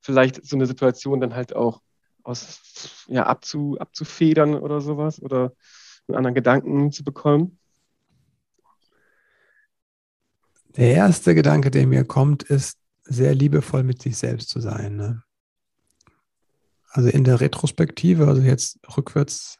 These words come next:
Speaker 2: wenn du darauf
Speaker 1: Mhm.
Speaker 2: schaust, ne, einfach sehr liebevoll mit dir selbst zu sein.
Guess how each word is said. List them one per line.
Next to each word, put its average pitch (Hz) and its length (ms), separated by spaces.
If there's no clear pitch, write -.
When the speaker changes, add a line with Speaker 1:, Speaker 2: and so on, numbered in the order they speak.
Speaker 2:
wenn 139 100
du 135 60
darauf 127 340
Speaker 1:
Mhm. 127 60
Speaker 2:
schaust, 123 480
ne, 131 320
einfach - 400
sehr 120 220
liebevoll 120 420
mit 113 200
dir 110 80
selbst 113 280
zu - 120
sein. 110 400